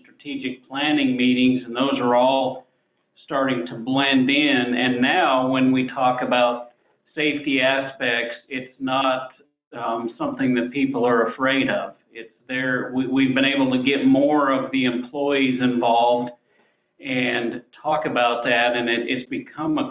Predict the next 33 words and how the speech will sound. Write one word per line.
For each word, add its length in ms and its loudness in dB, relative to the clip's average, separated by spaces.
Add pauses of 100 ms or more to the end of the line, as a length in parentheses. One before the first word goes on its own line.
(120)
a 180 -10 (140)
culture 800 0 (640)
instead 480 -2
of 440 -2
me 460 2
as, 140 0 (100)
as 300 -4
the, 120 -6 (240)
as 160 -10
the 160 -16
safety 440 -4
person 320 -4
going 360 2
out 280 2
and 240 -2
saying, 240 -2
"You 200 2
should 120 -2
be 120 0
doing 240 4
this, 240 4
you 140 -2
should 120 -10
be 120 -8
doing 280 -2
that." 420 0
But 100 -2
it's, 200 -2 (440)
it's, 220 -18
it's 240 -14
a 360 -20
collaboration, 1200 0 (600)
um, 520 -4